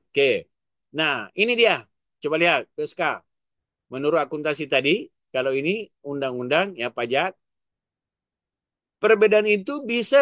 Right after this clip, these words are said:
dikategorikan ya dua yang menyebabkan terjadinya perbedaan. Ada namanya permanen yang bersifat tetap,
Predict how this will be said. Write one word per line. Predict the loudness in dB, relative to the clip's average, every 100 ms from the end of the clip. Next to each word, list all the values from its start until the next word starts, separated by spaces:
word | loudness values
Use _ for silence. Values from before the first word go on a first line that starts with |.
| 4
dikategorikan | 2 0 0 2 2 2 0 0 -4
ya | -6 -12 -16 _ -12 -4
dua | 2 4 2 -2 _ _ _ _ _ -4
yang | -2 0
menyebabkan | 0 -2 -2 -2
terjadinya | -2 -2
perbedaan. | -2 -2 0 -2 -4 -12 _ _ _ _ _ _
Ada | -4 -2 -2
namanya | -2 -2 0 0 0 0
permanen | -2 -2 -2 -2 -4
yang | -6 -4 0
bersifat | 0 0 -4 -4 -4
tetap, | -6 -6 -8